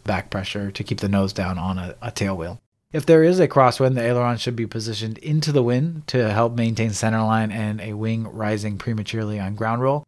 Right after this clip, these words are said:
Once rotation speed for the aircraft is met, the pilot can gently pull back on the yoke to lift off into ground effect.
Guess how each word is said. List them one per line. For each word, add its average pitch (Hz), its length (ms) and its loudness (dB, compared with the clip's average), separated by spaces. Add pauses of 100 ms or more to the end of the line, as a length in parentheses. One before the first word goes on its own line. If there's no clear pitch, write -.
(280)
Once 165 240 2
rotation 160 440 4
speed 156 220 0
for 143 100 0
the 135 40 2
aircraft 120 320 0
is 113 140 -6
met, 147 180 -2
the 127 80 -10
pilot 113 240 -2
can 113 160 -8
gently 113 300 -6
pull 120 200 -6
back 110 280 -2
on 101 80 -6
the 104 80 -6
yoke 131 260 2
to 113 80 -6
lift 123 280 -2
off 131 200 0
into 117 200 -6
ground 110 300 0
effect. - 300 -10